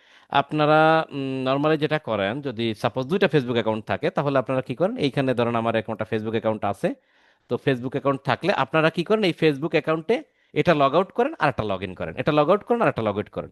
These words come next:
এই, এইভাবে করেন। তো এটা করা সম্পূর্ণ যাবে না। ঠিক এই যে Google Chrome একটা ব্রাউজার,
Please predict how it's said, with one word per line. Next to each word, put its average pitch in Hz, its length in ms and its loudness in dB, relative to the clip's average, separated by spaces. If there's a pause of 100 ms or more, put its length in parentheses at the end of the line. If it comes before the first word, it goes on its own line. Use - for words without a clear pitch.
(100)
এই, 160 180 0 (140)
এইভাবে 175 380 4 (420)
করেন। 107 280 0 (220)
তো 147 60 -2
এটা 208 200 2
করা 156 440 2
সম্পূর্ণ 165 320 -4
যাবে 107 240 2
না। 82 240 -8 (200)
ঠিক 190 180 0
এই 180 80 6
যে 170 100 0
Google 151 320 0
Chrome 147 200 -2
একটা 143 160 -4
ব্রাউজার, 127 340 0